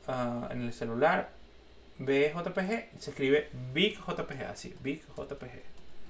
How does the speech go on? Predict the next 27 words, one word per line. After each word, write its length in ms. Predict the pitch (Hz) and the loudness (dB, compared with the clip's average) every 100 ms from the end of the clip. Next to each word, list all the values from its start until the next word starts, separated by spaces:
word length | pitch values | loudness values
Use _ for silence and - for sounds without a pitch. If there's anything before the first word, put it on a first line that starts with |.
| - | -6
Como 240 | - 123 123 | 0 2 4
Big 200 | 139 139 | 4 6
de 160 | 165 | 4
grande, 480 | 160 139 117 98 - | 6 6 6 4 2
así. 240 | - 185 - - - - - - | 2 2 0 -2 -8 -2 -2 -2
Big 240 | 135 151 160 | 6 6 10
J 300 | 190 196 196 | 10 10 10
P 120 | 185 | 8
G 460 | 165 190 202 214 - - - - - - - - - - | 8 8 8 6 0 -6 -6 -8 -10 -14 -8 -8 -6 0
punto 240 | 147 135 | 2 4
com. 160 | - - - - - - - - - - - - - | 2 0 -4 -2 -2 -2 -4 -6 -6 -6 -6 -8 -8
Así. 320 | - - - - - - - - - | -8 -8 -8 -8 -12 -12 -12 -12 -6
Ahí 180 | 120 120 | -4 -2
se 160 | 120 147 | -2 -2
los 80 | 143 | 2
coloqué 500 | 139 113 120 110 - | 4 4 2 0 2
en 120 | 131 | 2
el 140 | 120 101 | 4 2
chat. 240 | - - - - | -2 -4 -6 -8
Big 240 | - 135 160 | 4 6 8
J 200 | 165 165 | 6 4
P 100 | 156 | 2
G 80 | 156 | 0
punto 240 | - 135 | -2 -4
com. 100 | - - - - - - - - - - | -2 -2 -2 -4 -6 -6 -2 0 0 0
¿Ok? 80 | - - - - - - - - - - - - - - | 0 0 0 -2 -4 -4 -6 -6 -8 -8 -10 -8 -4 8
Ahora, 380 | 151 151 143 - | 12 12 12 10